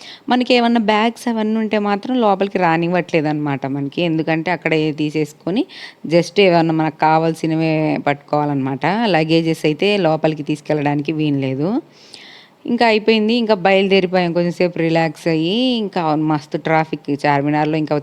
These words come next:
చాలా ఉంటది కదండి ట్రాఫిక్, మామూలుగా లేదు. ఈ పత్తరఘాట్ ఇదంతా దీని దగ్గర అనమాట, మస్తు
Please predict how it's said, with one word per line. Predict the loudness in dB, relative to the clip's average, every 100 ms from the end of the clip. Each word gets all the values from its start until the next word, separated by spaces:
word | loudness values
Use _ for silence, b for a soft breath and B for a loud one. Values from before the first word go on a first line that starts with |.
| -2
చాలా | -4 -2 -2
ఉంటది | -2 -4 -4
కదండి | -4 -2 -2
ట్రాఫిక్, | -2 -4 -2 -4 -6 -6 -6 -6 B B B _
మామూలుగా | -2 0 0 0 0 0
లేదు. | 0 0 0
ఈ | -2
పత్తరఘాట్ | -2 -4 -2 -2 0 -2 -2
ఇదంతా | -2 -2 -4 -2 -2 -2
దీని | -2 -2
దగ్గర | -4 -4 -2
అనమాట, | -2 -4 -6 -6 -6 -4 -6 -8 B B B B -8
మస్తు | -8 -8 -6